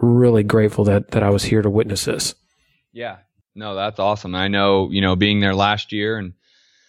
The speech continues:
Speaker 2: being a part of those events, it's, it's really impactful. And I think you shared me, you shared a story with me personally,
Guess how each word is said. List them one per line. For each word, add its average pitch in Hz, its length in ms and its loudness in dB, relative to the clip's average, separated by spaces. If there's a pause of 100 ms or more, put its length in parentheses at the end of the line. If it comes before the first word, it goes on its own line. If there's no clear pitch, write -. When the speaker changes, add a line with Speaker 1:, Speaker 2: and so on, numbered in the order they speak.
(200)
Speaker 2:
being 127 140 -2
a 113 60 -4
part 117 180 4
of 117 60 4
those 110 180 2
events, 104 400 0
it's, 95 180 -6
it's - 220 -8
really 120 300 -2
impactful. 101 540 -4
And 98 80 -6
I 98 80 -6
think 104 220 -10
you 110 80 -6
shared 113 260 0
me, 101 360 -2
you 92 160 -4
shared 110 180 2
a 95 60 -2
story 101 280 2
with 92 140 -2
me 101 220 2
personally, 95 720 0